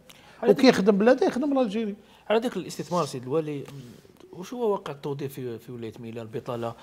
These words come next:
Speaker 1: أم، ربما هنا شويه لان ربما منطقه فلاحيه فيه مشكل في، في، في البطاله.
Speaker 2: اه كاين. لا البطاله بكل صراحه، البطاله عندنا بغض النظر بالك كنا
Speaker 1: رغم انه، رغم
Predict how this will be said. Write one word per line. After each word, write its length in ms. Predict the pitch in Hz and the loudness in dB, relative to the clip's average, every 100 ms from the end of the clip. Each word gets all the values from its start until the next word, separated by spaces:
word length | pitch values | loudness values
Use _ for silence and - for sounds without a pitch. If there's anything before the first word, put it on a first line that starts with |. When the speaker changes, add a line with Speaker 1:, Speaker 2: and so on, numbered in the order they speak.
| - - - - | -20 -20 -20 -10
Speaker 1:
أم، 300 | 135 127 127 123 85 - - _ _ _ | -8 -8 -10 -14 -18 -20 -20 _ _ _
ربما 360 | 147 143 170 165 | -6 -2 0 0
هنا 160 | 170 | 0
شويه 400 | 160 185 170 160 | 0 2 2 2
لان 280 | 147 147 160 | 0 -4 -2
ربما 380 | 156 151 151 165 | -2 0 0 0
منطقه 800 | 151 147 147 - 143 139 131 127 | -2 -4 -6 -2 0 0 -2 -4
فلاحيه 560 | 135 143 143 151 151 143 - - - | -4 -4 -2 -2 -4 -6 -16 -20 -20
فيه 140 | - 165 | -2 -2
مشكل 260 | 156 - | 0 -4
في، 480 | 143 151 143 139 135 | 0 0 0 -2 -4
في، 240 | 127 135 131 | -8 -8 -8
في 60 | |
البطاله. 360 | 131 139 143 151 | -6 0 4 6
Speaker 2:
اه 20 | |
كاين. 380 | 147 151 139 98 - - - - - - - | 6 4 4 2 -10 -20 -20 -20 -20 -20 -4
لا 120 | 175 | -2
البطاله 420 | 175 170 170 214 | 4 4 4 -2
بكل 220 | 113 190 | -2 -4
صراحه، 460 | - 156 151 - 208 | -4 -4 -4 -4 -6
البطاله 760 | 127 113 107 131 120 113 107 | -6 -10 -10 -8 -6 -4 -6
عندنا 400 | 104 139 107 104 95 - - - - - - | -8 -12 -12 -12 -14 -18 -20 -20 -20 -20 -4
بغض 300 | 143 143 139 | 0 2 2
النظر 340 | 156 156 135 131 | 4 6 4 4
بالك 360 | 139 135 - 131 | 4 4 0 -4
كنا 520 | - 123 117 113 110 | -2 -2 0 0 2
Speaker 1:
رغم 200 | - 214 | 2 4
انه، 280 | 208 208 202 | 4 4 4
رغم 180 | 196 | 4